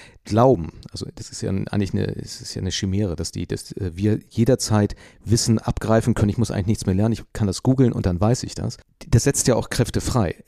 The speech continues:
Natürlich muss ein Lehrer sich neu sortieren. Er muss sehen, welches Wissen ist tatsächlich abrufbar, wo, wo stimmt also diese Chimäre, wo kann ein Schüler wirklich auch Erleichterung haben, weil er das nicht mehr alles auswendig lernen muss.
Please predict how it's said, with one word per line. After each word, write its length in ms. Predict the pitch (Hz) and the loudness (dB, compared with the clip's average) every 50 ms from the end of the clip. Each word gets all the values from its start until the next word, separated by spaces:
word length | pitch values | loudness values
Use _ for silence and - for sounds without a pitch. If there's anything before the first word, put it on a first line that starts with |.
| _ | _
Natürlich 480 | - 135 117 - - - 160 160 - - | 0 0 0 0 2 2 2 2 2 0
muss 120 | 127 113 | 0 2
ein 80 | 123 110 | 2 4
Lehrer 240 | 104 117 120 110 104 | 6 6 4 4 2
sich 140 | 110 98 | 0 2
neu 160 | 92 107 104 101 | 4 4 6 6
sortieren. 460 | 95 95 - - - 107 90 78 - | 4 2 0 -2 -4 -4 -4 -2 -2
Er 40 | 98 | 0
muss 200 | 98 98 - - | 0 0 4 6
sehen, 440 | 117 120 135 143 139 110 - 110 | 6 8 8 6 4 2 0 0
welches 320 | 107 120 127 151 135 - - | 2 2 4 4 2 2 2
Wissen 240 | 120 131 - 143 - | 2 2 4 2 0
ist 160 | - - - | 0 2 2
tatsächlich 460 | 120 101 - 127 117 127 110 - - | 2 2 4 2 2 2 0 0 0
abrufbar, 580 | 127 - - - 151 147 - - 156 160 175 160 | -2 0 2 2 0 0 0 0 0 2 2 0
wo, 120 | 139 - | 0 0
wo 120 | 107 120 117 | 2 2 2
stimmt 320 | - - - 165 160 - - | 4 4 2 2 0 -2 -6
also 160 | 107 87 95 | -6 -6 -6
diese 180 | 80 90 90 | -4 -4 -6
Chimäre, 540 | 92 - - 110 101 104 107 120 147 175 156 | -4 -2 0 2 2 2 2 2 2 2 2
wo 160 | 117 117 107 - - | 4 2 2 2 2
kann 240 | - - 123 139 - | 2 2 2 4 4
ein 160 | - 113 110 | 2 2 2
Schüler 320 | - - 147 135 127 110 | 4 4 6 6 6 4
wirklich 240 | 117 117 120 110 - | 2 2 0 2 2
auch 160 | - 110 - | 2 2 2
Erleichterung 580 | - - 101 95 107 135 - - 139 139 123 101 | 2 0 2 4 4 2 2 2 2 2 2 4
haben, 160 | 110 113 110 | 2 2 4
weil 140 | 98 113 123 | 4 2 2
er 60 | 113 | 2
das 180 | 117 117 - - | 2 2 2 0
nicht 120 | 113 - | 0 2
mehr 140 | 117 98 95 | 0 0 0
alles 220 | - 90 95 - | 0 -2 -2 -4
auswendig 420 | - - - - - 98 101 98 95 | -4 -4 -2 0 0 0 0 2 0
lernen 220 | 104 107 117 127 | 0 2 2 2
muss. 180 | 135 165 180 | 2 0 -2